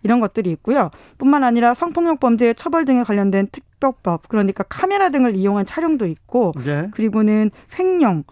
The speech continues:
Speaker 1: 식품 위반법 위반, 그리고 특수폭행 교사 이런 것까지 있습니다.
Speaker 2: 특수폭행 교사요? 아유, 무섭네요.
Speaker 1: 버닝썬 사건을 아마 기억하시면 될 텐데요.
Speaker 2: 네.
Speaker 1: 승리 씨는 재판에서는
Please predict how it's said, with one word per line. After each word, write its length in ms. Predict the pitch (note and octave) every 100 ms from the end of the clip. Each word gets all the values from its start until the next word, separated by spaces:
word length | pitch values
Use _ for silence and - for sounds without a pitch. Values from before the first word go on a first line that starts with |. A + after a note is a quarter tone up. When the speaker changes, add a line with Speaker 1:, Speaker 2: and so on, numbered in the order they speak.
| - _
Speaker 1:
식품 460 | - - - D#4+
위반법 480 | G#3 G#3+ G#3 G#3 F#3
위반, 340 | F#3 F#3+ C#3+ - - _ -
그리고 220 | - G#3+ A#3
특수폭행 720 | F#4 - F#4+ - D4 - A#3
교사 440 | - G3 A3 C#3 -
이런 140 | G#3+ A3+
것까지 300 | - F3 D#3+
있습니다. 580 | - F3 D#3 E3 D#3+ -
Speaker 2:
특수폭행 720 | - - D#3+ - - E3 D3+
교사요? 540 | B2+ B2+ C3 A2+ C#3+ -
아유, 180 | C3 -
무섭네요. 560 | A#2 D3 C#3+ B2 A2+ D3+
Speaker 1:
버닝썬 460 | A3 B3 B3 C4
사건을 1040 | A#3+ - A3 G3+ F3+ F3+ - - F#3+ F3+ F3
아마 200 | F#3 F#3
기억하시면 480 | - G3+ G3+ F#3 F#3+
될 100 | E3
텐데요. 460 | G3 F3 F3 B3+
Speaker 2:
네. 280 | E3 D#3+ C#4 C4+
Speaker 1:
승리 220 | E4+ F4
씨는 260 | - D4+ B3+
재판에서는 800 | G#3 C4 C4+ B3+ A#3 A3+ E4+